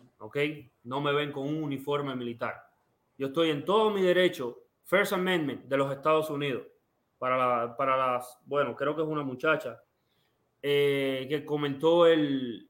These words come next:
el, que hizo el comentario. Yo, como militar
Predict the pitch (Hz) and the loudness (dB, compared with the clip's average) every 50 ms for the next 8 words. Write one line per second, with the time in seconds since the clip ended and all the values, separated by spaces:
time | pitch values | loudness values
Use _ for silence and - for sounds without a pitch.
0 | _ - 139 139 135 135 135 131 127 123 120 117 113 110 107 107 - _ _ _ | _ -6 -4 -2 0 0 -2 -2 -4 -4 -6 -6 -6 -8 -12 -14 -18 _ _ _
1 | _ _ _ _ _ _ _ _ - 143 143 139 175 156 151 156 143 139 131 127 | _ _ _ _ _ _ _ _ -4 -2 0 0 0 0 0 0 -2 -2 -4 -2
2 | - 147 139 135 127 117 107 - - _ _ _ _ _ _ _ _ _ _ - | 0 0 0 0 0 -2 -6 -8 -12 _ _ _ _ _ _ _ _ _ _ -20
3 | 120 117 127 170 190 190 185 175 - - - 143 147 156 156 156 147 139 143 139 | -6 0 4 4 6 6 6 4 2 0 -2 0 0 2 2 2 2 2 0 0
4 | 127 127 123 - 165 160 147 131 120 - - | -2 -2 0 2 4 4 4 4 0 -4 -10